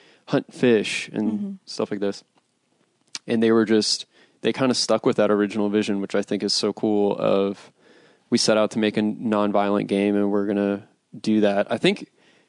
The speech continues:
Speaker 1: at some point later in the development cycle, there was a knife was added to the game, but it was added as a harvesting crafting tool,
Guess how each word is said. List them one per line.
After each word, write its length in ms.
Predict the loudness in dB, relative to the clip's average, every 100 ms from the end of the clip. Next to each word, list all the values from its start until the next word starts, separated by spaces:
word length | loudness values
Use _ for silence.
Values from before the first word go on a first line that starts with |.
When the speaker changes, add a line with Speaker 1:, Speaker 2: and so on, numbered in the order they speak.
| _
Speaker 1:
at 120 | -6
some 220 | -2 -2
point 240 | 2 2 4
later 220 | 4 4
in 80 | 4
the 80 | 4
development 420 | 2 2 0 -2
cycle, 480 | 0 2 4 4 4
there 680 | 4 6 6 6 6 4
was 280 | 2 0 2
a 80 | 2
knife 400 | 2 0 -2 0
was 160 | 0
added 440 | 2 2 0 -2 -6
to 140 | 0
the 80 | 2
game, 540 | 2 4 4 4 2 0
but 260 | 2 2 0 0
it 60 |
was 480 | 2 2 2 0 -2 _ _ _ _ _ _ -4
added 520 | 0 4 4 4 2 -2
as 220 | -2 0
a 160 | 2 2
harvesting 880 | 2 0 0 -2 0 0 0 -2 -4
crafting 480 | -4 -2 -2 0 0
tool, 400 | 2 2 2 -2